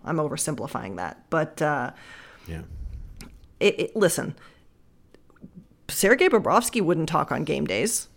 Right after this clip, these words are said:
Speaker 1: I mean, that was just kind of an unwritten rule. There's, there's other players who have had quirks like that, and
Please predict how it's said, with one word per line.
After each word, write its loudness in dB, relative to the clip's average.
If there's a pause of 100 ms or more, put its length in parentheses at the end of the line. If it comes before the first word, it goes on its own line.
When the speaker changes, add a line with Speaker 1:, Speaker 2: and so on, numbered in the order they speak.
Speaker 1:
I 0
mean, 2
that 6
was 2
just 0
kind 2
of 4
an 2
unwritten 2
rule. 0 (320)
There's, 0 (140)
there's 4
other 2
players 0
who 0
have -2
had 0
quirks 0
like 0
that, 0 (520)
and 2